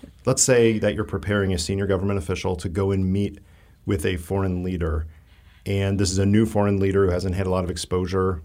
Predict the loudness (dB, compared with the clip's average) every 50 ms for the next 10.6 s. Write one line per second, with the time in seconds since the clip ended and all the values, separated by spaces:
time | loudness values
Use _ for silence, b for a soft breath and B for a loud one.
0 | -12 -8 -4 -4 -2 -2 -2 -2 -4 -4 -2 -2 -2 -2 -2 -2 -2 -4 -4 -2
1 | -4 -4 -2 -2 -2 -2 -2 -2 -2 -2 -2 0 0 -2 0 0 -2 -2 -2 -4
2 | -4 -4 -6 -6 -6 -6 -4 -4 -2 0 0 0 0 0 0 -2 -2 -2 -2 -2
3 | -4 -4 -4 -4 -4 -4 -2 -2 -2 -2 0 0 0 0 0 0 -2 -2 -2 -4
4 | -6 b b b b b b b b b b b b -2 0 -2 -2 -2 0 0
5 | 0 0 0 0 0 0 0 0 0 -2 -2 -2 -2 -4 -8 -14 -20 -20 b b
6 | b b b -2 0 0 2 2 2 2 2 2 2 0 0 2 2 2 0 0
7 | 2 0 -2 -2 -4 -4 -2 -2 0 0 0 0 0 0 -2 -4 -8 -14 -20 -18
8 | -10 -8 -8 -6 -4 -2 -2 0 0 0 0 0 0 -2 -2 -4 -4 -4 -2 0
9 | 2 4 4 4 2 2 0 -2 -2 -2 0 0 2 2 2 2 0 b b b
10 | b b b b b b b b -4 -2 -2